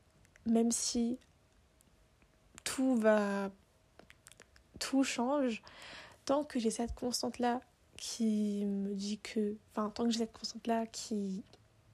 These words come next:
qui, on va dire, pas est linéaire, mais tant que je sais que je peux me raccrocher à cette constante-là,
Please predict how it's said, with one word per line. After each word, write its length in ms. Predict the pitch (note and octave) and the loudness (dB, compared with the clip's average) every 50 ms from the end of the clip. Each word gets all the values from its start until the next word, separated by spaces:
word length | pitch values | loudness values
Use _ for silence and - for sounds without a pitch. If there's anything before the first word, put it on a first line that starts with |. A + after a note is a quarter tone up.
| - - - - - | -20 -16 -16 -16 -14
qui, 280 | - - - - - | -14 -14 -10 -4 -2
on 40 | G#3+ | 0
va 100 | G#3 G#3 | 0 0
dire, 100 | G3+ A3 | -2 -2
pas 220 | - - C4 D4 | 2 6 8 8
est 100 | D4+ C4+ | 10 10
linéaire, 540 | A#3+ A3+ A3 A3 A3+ A#3 A3+ A#3+ B3+ B3+ - - - - - - - - - - - - - - - - | 10 8 8 8 6 6 6 4 2 0 -2 -6 -8 -10 -10 -8 -8 -10 -12 -14 -16 -16 -18 -14 -6 0
mais 260 | A3+ G#3+ G#3+ G#3+ G#3+ | 2 4 4 4 4
tant 180 | G#3+ - B3 C#4 | 2 0 -2 -2
que 240 | C#4 - - A#3 A3+ | -2 0 2 2 2
je 120 | G#3 G#3+ | 2 2
sais 420 | G#3 - - - A#3+ A#3+ B3 B3+ - - | 0 0 0 0 2 2 2 0 -2 -6
que 280 | - - - A#3 A#3 | -6 0 2 2 2
je 100 | A3+ - | 2 0
peux 120 | - - A#3+ | 2 2 2
me 80 | A#3+ | 4
raccrocher 340 | A#3 A#3 A3+ - A#3 - A#3+ | 4 2 0 -2 -2 0 0
à 40 | A#3 | 0
cette 200 | - A3 G3 - | 0 -2 -4 -6
constante-là, 600 | - - G#3+ G#3 - - G#3 - - D4+ - | -6 -4 -4 -4 -4 -4 -6 -2 0 0 0